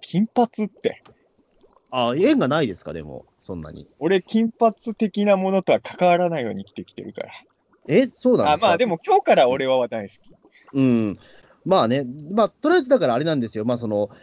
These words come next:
Speaker 2: えっと、
Speaker 1: うん。
Speaker 2: な-、何の回でしたっけね。僕がほら、なんかその、えっと、髪染めた、髪染めるたいって話をしたじゃないですか、確か。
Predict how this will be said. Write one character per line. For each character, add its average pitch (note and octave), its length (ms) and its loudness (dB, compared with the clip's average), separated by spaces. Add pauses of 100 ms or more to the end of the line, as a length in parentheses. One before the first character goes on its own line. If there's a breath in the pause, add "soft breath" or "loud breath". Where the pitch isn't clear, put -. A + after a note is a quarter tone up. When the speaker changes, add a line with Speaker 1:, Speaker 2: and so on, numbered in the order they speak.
(140 soft breath)
Speaker 2:
え G#2+ 100 -2
っ A2+ 40 -2
と、 A2 100 -8
Speaker 1:
う - 20 -2
ん。 C3 40 0
Speaker 2:
な-、 A3 120 0
何 A3+ 220 -2
の G4 100 2
回 C3 140 -2
で G#2+ 80 -4
し - 40 -14
た G2 100 -12
っ - 20 -14
け - 100 -14
ね。 G#2 80 -6
僕 F#3 220 -2
が B3+ 80 6
ほ A#3 80 4
ら、 C3 100 4
な A#2 120 -4
ん - 20 -4
か G#2 80 -8
そ G2+ 80 -12
の、 F#2+ 180 -8 (300)
え G2+ 80 -6
っ G2 40 -6
と、 - 80 -12
髪 A#3 220 2
染 F3+ 160 -2
め D3+ 80 0
た、 C#3+ 260 -2 (220)
髪 G3+ 180 0
染 F3 160 0
め F3+ 60 2
る F3 160 -2 (240)
た A3+ 120 2
い - 20 4
っ - 40 2
て - 60 -6
話 B2 220 -4
を G2+ 80 -8
し - 40 -16
た D3+ 80 -4
じ B2 80 -6
ゃ G#2 40 -4
な E2 100 -10
い E2 60 -14
で D2 80 -18
す - 80 -20
か、 F2+ 80 -20
確 F#2 160 -20
か。 D2 160 -16